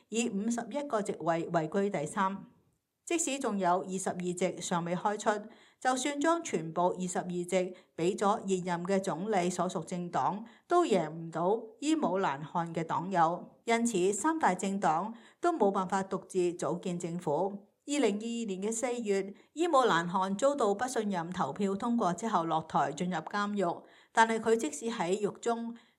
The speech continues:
佢亦都利用A I生成嘅影音文件爭取選民。雖然目前失去咗人身自由，但係佢個黨喺選舉中取得咗成功。如果謝里夫嘅政黨同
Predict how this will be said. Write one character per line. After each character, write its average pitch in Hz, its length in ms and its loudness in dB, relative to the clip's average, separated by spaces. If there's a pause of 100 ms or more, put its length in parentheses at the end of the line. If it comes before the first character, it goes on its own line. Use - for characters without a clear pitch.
(140)
佢 202 140 4
亦 226 160 2
都 269 180 0
利 220 180 0
用 180 200 0
A 233 180 -2
I 240 180 2
生 247 280 -6
成 185 120 -4 (120)
嘅 185 80 0
影 185 320 -2
音 240 200 -2
文 156 240 -4
件 185 380 -4
爭 240 240 -2
取 226 80 -2
選 175 260 -4
民。 170 380 -2 (220)
雖 370 240 4
然 262 80 0
目 190 180 2
前 175 300 0
失 285 180 2
去 254 140 2
咗 170 180 0
人 160 160 -2
身 196 180 0
自 190 120 -6
由， 156 340 2 (160)
但 226 160 2
係 226 60 2
佢 208 60 -2 (140)
個 233 120 4
黨 202 440 2 (220)
喺 196 140 6
選 208 240 0
舉 190 180 0
中 220 300 -4
取 196 180 -4
得 196 140 -8
咗 151 160 -8
成 143 260 -8
功。 190 320 0 (360)
如 220 120 -2
果 311 160 8
謝 247 160 4
里 202 180 0
夫 294 220 0
嘅 - 40 -2
政 190 220 -2
黨 175 320 -2
同 170 320 -2